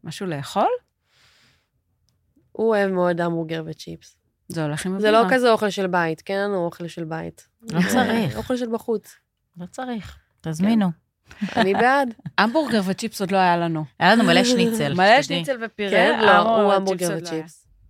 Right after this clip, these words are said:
Speaker 2: הוא המבורגר וצ'יפס.
Speaker 3: אני יותר מאסכולת ההמבורגר וצ'יפס מאשר השניצל. עוד לא
Speaker 2: המבורגר,
Speaker 3: אמרתי את זה,
Speaker 2: צ'יפס
Speaker 3: אבל
Speaker 2: ובירה, זה ככה.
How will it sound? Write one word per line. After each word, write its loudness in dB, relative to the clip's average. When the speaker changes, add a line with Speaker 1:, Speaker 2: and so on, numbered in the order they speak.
Speaker 2:
הוא -4
המבורגר -6
וצ'יפס. -12
Speaker 3:
אני -2
יותר -4
מאסכולת -4
ההמבורגר -4
וצ'יפס -12
מאשר -8
השניצל. -10
עוד -10
לא 2
Speaker 2:
המבורגר, 2
Speaker 3:
אמרתי 2
את 2
זה, 0
Speaker 2:
צ'יפס -2
Speaker 3:
אבל 0
Speaker 2:
ובירה, -2
זה -10
ככה. -12